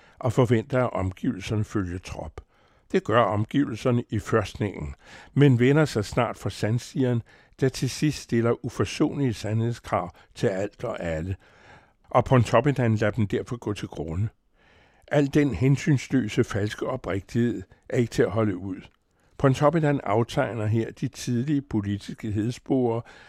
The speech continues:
for hvem kompromiset var et nederlag, og for evigt disse tragikomiske skræmmebilleder lænket i egen vildfarelse.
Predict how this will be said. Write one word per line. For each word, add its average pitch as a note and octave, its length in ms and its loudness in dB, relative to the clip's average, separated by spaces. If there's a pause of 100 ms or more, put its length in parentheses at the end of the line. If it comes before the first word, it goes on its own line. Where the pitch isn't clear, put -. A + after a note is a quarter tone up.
(120)
for C#3+ 140 6
hvem C3+ 220 4
kompromiset B2 760 2
var G#2 80 2
et F#2+ 140 -4
nederlag, G#2 600 0 (460)
og B2+ 100 0
for F#3+ 160 6
evigt D3+ 500 6
disse A#2+ 220 0
tragikomiske A#2+ 1000 -4
skræmmebilleder G2+ 840 -2 (260)
lænket G2+ 440 0
i A2+ 160 0
egen F#2 320 -2
vildfarelse. F2 720 -6